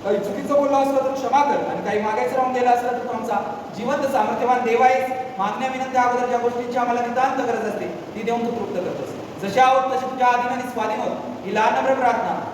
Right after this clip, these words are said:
धन्य तारक उद्धारक प्रभू येशू ख्रिस्त याच्या प्रिय गोड गौरवी नावात मागतो म्हणून तो ऐकू द्या. आमीन. आता सर्व बुद्धी सामर्थ्याच्या पलीकडे असलेली देव, आपण दिलेली शांती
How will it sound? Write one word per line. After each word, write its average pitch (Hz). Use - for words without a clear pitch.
धन्य 190
तारक 240
उद्धारक 247
प्रभू 233
येशू 247
ख्रिस्त 226
याच्या 175
प्रिय 254
गोड 247
गौरवी 233
नावात 240
मागतो 240
म्हणून 233
तो 247
ऐकू 214
द्या. -
आमीन. 214
आता 202
सर्व 240
बुद्धी 247
सामर्थ्याच्या 233
पलीकडे 247
असलेली 240
देव, 247
आपण 240
दिलेली 240
शांती 240